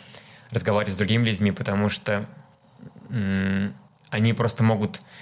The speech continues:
не то чтобы даже вот именно раскрасить какую-то картинку, а сказать более отстраненно. То есть, потому что все равно, когда ты смотришь через свой вот этот нарциссизм на ситуацию, у тебя все равно все идет в негатив, несмотря на то, насколько позитивная или негативная ситуация была, это вообще ни на что не влияет. То есть вообще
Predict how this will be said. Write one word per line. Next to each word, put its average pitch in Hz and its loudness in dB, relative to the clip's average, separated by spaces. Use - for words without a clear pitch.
не 107 2
то 156 2
чтобы 110 0
даже 98 0
вот 104 -2
именно 98 2
раскрасить 151 -4
какую-то - -14
картинку, 104 -2
а 110 -4
сказать 113 -4
более 113 2
отстраненно. 107 0
То 104 -4
есть, - -4
потому 110 0
что - -4
все - -6
равно, 127 0
когда 107 -2
ты 107 0
смотришь - 0
через 101 -2
свой 101 0
вот 98 -4
этот 101 -2
нарциссизм 143 -2
на 113 4
ситуацию, 117 0
у 127 -4
тебя 113 -2
все - -4
равно 123 0
все 120 0
идет 113 -2
в 98 -2
негатив, 107 0
несмотря 107 0
на 104 -4
то, 107 -2
насколько 107 -4
позитивная 110 2
или 101 0
негативная 101 0
ситуация 104 -2
была, 110 2
это 127 -4
вообще 101 0
ни 104 4
на 101 2
что - -4
не 98 2
влияет. 95 0
То 104 -4
есть - -4
вообще - -2